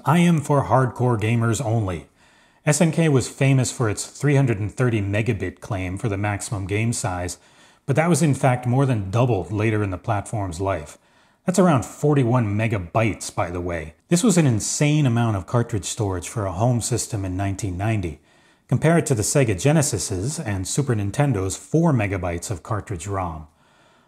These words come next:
Of course, Neo Geo cartridges cost hundreds of dollars with all those memory chips in there, so they'd better be protected with a hard plastic clamshell case, and they were.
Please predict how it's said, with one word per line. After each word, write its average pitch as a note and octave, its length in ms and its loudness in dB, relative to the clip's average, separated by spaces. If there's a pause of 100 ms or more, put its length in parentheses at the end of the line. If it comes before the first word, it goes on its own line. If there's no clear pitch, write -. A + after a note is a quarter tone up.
(120)
Of C3+ 80 -2
course, C#3 420 2
Neo D3 220 6
Geo C3+ 300 4
cartridges A#2+ 480 -2
cost - 340 0
hundreds C#3+ 480 2
of G2 140 -2
dollars A2 440 2
with A2 140 -4
all G#2 120 -2
those F2 200 -6
memory G#2 320 -2
chips - 320 -8
in G#2+ 140 -4
there, F2+ 300 -6 (300)
so - 140 -4
they'd B2 240 2
better B2 180 2
be B2 140 0
protected B2 540 -2
with A2+ 100 0
a A2+ 160 -2
hard G2+ 320 -2
plastic F#2+ 460 -4
clamshell F#2 540 -6
case, A#2 480 0 (360)
and C3 140 2
they C3+ 80 4
were. A#2+ 480 2